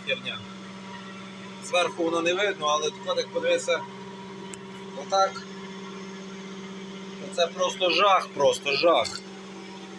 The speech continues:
Міліметр більше навіть буде. Не знаю, як так можна було. Їм, видно, не працювала оця штука. Але по осі винта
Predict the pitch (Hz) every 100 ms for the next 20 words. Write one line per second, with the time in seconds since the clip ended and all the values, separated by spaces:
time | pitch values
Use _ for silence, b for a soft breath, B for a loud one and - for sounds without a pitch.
0 | - - - - - - - 151 165 170
1 | 196 185 185 170 170 175 156 160 143 127
2 | 127 123 131 123 117 110 - - - -
3 | - - - - - - 131 147 143 160
4 | 139 123 117 117 110 - 120 127 127 117
5 | 123 117 123 131 156 165 180 170 180 180
6 | 175 180 180 196 214 233 196 170 - 151
7 | - 147 117 113 98 - - - - -
8 | - - - - 160 165 - 185 175 202
9 | 190 202 196 220 202